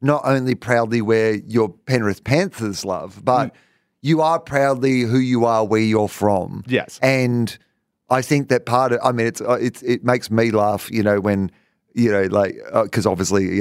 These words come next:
Speaker 1: know, having worked at the public broadcaster for a lot of years, often people will accuse you of, you know,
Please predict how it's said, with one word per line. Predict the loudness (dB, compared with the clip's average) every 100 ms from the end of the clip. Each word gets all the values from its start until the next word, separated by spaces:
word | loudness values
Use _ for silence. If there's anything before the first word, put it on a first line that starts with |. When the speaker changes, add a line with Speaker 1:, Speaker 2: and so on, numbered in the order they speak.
| 2
Speaker 1:
know, |
having | 2 2 2
worked | 2 0 0
at | -2
the |
public | 0 0 -2
broadcaster | 0 0 0 0 0 -2
for | 0
a | 2
lot | 2
of | 0
years, | 0 0 0 -4
often | -2 -2 -2 -2
people | 0 0 0
will | 0
accuse | -2 -2 -2 0
you | 0
of, | -2 -4
you | 0
know, | 2 2